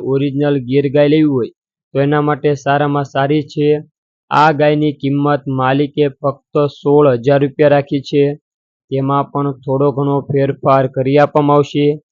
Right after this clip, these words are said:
ને આ ગાય તમને ક્યાં જોવા મળે તેની વાત કરીએ, તો તાલુકો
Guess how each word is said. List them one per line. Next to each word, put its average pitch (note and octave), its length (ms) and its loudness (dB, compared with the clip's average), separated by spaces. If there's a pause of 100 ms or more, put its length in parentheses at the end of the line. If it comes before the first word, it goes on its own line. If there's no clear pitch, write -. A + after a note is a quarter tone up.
(380)
ને C3 100 -4 (180)
આ C#3+ 200 4
ગાય D3+ 260 4
તમને D3+ 260 0
ક્યાં D3 340 -2
જોવા D3 220 4
મળે D3 160 0
તેની C#3+ 220 -2
વાત D3 160 2
કરીએ, C#3 280 -4 (480)
તો - 40 -8
તાલુકો D3 460 2